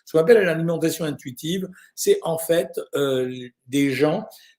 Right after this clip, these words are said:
qui vont dire : « Je ne mange que à ma faim. » Ça veut dire, euh, mais le problème des gens qui ont des problèmes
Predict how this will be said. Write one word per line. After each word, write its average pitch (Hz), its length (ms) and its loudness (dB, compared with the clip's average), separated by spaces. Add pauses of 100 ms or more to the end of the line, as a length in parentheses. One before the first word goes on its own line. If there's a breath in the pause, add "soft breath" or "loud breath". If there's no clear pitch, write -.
(120)
qui 156 140 -8
vont 143 180 -2
dire : « 180 260 4
Je 143 140 -2
ne 156 80 -2
mange 170 380 -2
que 175 180 4
à 165 80 0
ma 139 160 -4
faim. » - 300 -12 (200)
Ça 131 140 -6
veut 120 100 -4
dire, 143 260 0
euh, 131 120 -4 (300 loud breath)
mais 190 240 4
le 190 180 4
problème 233 340 -2
des 170 140 2
gens 180 180 -4
qui 175 120 -12
ont 151 40 -8
des 147 140 -2
problèmes 151 580 -4